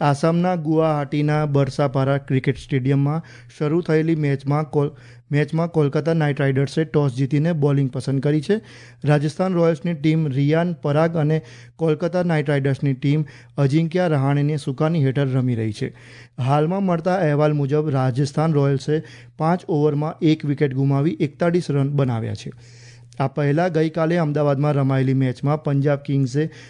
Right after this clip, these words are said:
ગુજરાત ટાઇટન્સને અગિયાર રનથી હરાવ્યું હતું. પંજાબ કિંગ્સે જીતવા માટે બસો ચુમ્માળીસ રનનો લક્ષ્યાંક આપ્યો, જ્યારે ગુજરાત ટાઇટન્સ નિર્ધારિત વીસ ઓવરમાં પાંચ વિકેટ ગુમાવી બસો બત્રીસ રન પર ઓલ આઉટ થઈ ગઈ હતી.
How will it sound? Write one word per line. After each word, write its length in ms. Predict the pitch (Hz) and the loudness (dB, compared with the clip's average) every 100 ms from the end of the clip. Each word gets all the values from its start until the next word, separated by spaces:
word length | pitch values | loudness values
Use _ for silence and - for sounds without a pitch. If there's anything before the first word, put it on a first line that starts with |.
| - - | -16 -6
ગુજરાત 400 | 139 143 175 170 | -2 2 0 0
ટાઇટન્સને 460 | 160 151 147 143 | -2 0 0 0
અગિયાર 380 | - 143 131 160 | 0 0 2 2
રનથી 320 | 143 127 160 | 0 -2 0
હરાવ્યું 420 | 131 127 110 110 107 | 0 0 -2 -6 -6
હતું. 240 | 110 - - - - 156 | -10 -12 -20 -20 -10 -2
પંજાબ 320 | 143 156 165 | 0 0 0
કિંગ્સે 400 | 170 156 165 170 | 0 -2 0 0
જીતવા 340 | 143 135 143 | 0 0 0
માટે 280 | 143 131 143 | 0 0 0
બસો 280 | 135 127 139 | -2 -2 -4
ચુમ્માળીસ 540 | 127 139 139 156 151 | -2 0 2 0 -2
રનનો 340 | 139 139 151 - - - - | 0 0 -2 -6 -18 -10 -2
લક્ષ્યાંક 460 | 139 139 156 147 - | 0 0 0 0 -2
આપ્યો, 380 | 151 180 156 | -2 0 0
જ્યારે 280 | 120 135 135 | 2 0 -2
ગુજરાત 440 | 123 131 120 160 165 | -2 -2 0 0 2
ટાઇટન્સ 400 | 156 143 151 147 - - - | 0 0 -2 -4 -12 -18 -4
નિર્ધારિત 480 | 143 135 147 170 175 | -2 0 0 -2 -2
વીસ 280 | 147 180 175 | -2 -2 0
ઓવરમાં 480 | 156 143 139 156 - | 0 2 0 -2 -2
પાંચ 280 | 147 160 147 | -2 0 -2
વિકેટ 280 | 135 143 | 0 0
ગુમાવી 460 | 127 135 135 139 170 - - - | 0 0 0 0 -2 -6 -20 -2
બસો 400 | 143 139 165 - - 151 | 0 2 0 -2 -4 -2
બત્રીસ 440 | 139 175 202 160 | 0 0 -2 0
રન 180 | 147 131 | 0 0
પર 140 | 147 | -2
ઓલ 300 | 196 165 139 | 0 0 2
આઉટ 180 | 135 123 | 0 -2
થઈ 180 | 139 120 | -2 0
ગઈ 140 | 117 | 0
હતી. 260 | 104 117 | -2 -6